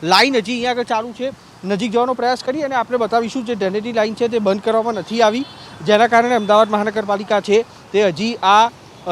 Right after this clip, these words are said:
અ, ડ્રેનેજની કામગીરી માટે અને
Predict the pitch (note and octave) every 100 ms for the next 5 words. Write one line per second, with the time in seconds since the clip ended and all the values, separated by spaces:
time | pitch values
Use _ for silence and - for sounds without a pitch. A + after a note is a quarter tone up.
0 | E3+ - F3+ E3 G3 A3 A#3+ G#3 - -
1 | - F3+ A3 A#3+ A3 G3 G#3 G#3+ A3 A#3+
2 | A#3+ - - - G3 G3 A#3+ B3 G3+ G#3
3 | G#3+ G#3